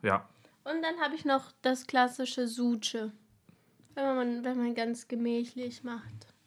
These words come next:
Speaker 1: Wenn man
Speaker 2: Und dann
Speaker 1: Suche.
Speaker 2: Ja, machen wir mal Suche. Das hab ich mir so aufgeschrieben. Ja.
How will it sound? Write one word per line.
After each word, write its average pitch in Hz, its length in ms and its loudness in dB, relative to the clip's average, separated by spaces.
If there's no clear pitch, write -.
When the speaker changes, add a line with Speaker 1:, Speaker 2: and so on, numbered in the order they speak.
Speaker 1:
Wenn 143 100 4
man 151 120 8
Speaker 2:
Und 135 60 4
dann 156 140 10
Speaker 1:
Suche. 104 320 4
Speaker 2:
Ja, 285 160 2
machen 302 200 -4
wir 269 60 -2
mal 233 180 -2
Suche. 214 480 -6
Das 254 260 0
hab 349 140 2
ich - 180 -2
mir 254 140 2
so 226 80 0
aufgeschrieben. 233 880 -4
Ja. 285 420 10